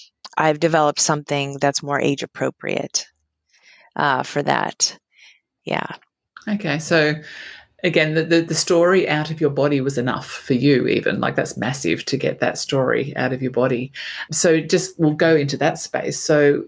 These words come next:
Speaker 2: what's, what's the changes for you as a woman from having actually got that story out of your body? Obviously, you didn't write it, interestingly, at first. You audioed it,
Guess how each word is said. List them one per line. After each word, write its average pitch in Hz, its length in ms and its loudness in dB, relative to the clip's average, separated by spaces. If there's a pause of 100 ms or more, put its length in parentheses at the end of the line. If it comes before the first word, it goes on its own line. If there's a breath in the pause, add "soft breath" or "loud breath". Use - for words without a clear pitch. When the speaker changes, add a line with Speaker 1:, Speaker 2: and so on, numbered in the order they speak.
Speaker 2:
what's, - 600 -2 (680)
what's 247 100 -4
the 254 80 2
changes 165 480 0
for 156 80 2
you 151 160 4
as 143 140 0
a - 20 0
woman 131 340 2 (360)
from 139 180 0
having 139 360 2
actually 139 280 0
got 135 240 0
that - 160 0
story 135 480 2
out 131 260 0
of 131 140 -4
your 120 140 2
body? - 360 -4 (440)
Obviously, 156 320 4
you 151 60 4
didn't 139 220 2
write 147 320 0
it, - 100 -4
interestingly, 127 520 -2
at - 80 -12
first. - 240 0
You - 80 2
audioed 123 460 4
it, - 160 0